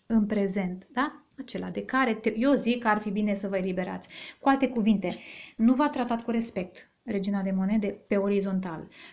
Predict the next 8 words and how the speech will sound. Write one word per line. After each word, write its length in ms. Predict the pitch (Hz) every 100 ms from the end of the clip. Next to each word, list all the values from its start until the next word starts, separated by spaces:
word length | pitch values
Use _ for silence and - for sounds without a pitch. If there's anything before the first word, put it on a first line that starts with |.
| _
Pe 80 | 202
de 100 | 202
altă 240 | 202 202
parte, 380 | 202 190 180 226
poate 420 | - - 480 -
că 80 | -
avea 180 | 185 196
responsabilități. 1120 | 185 185 190 185 185 175 180 185 - - -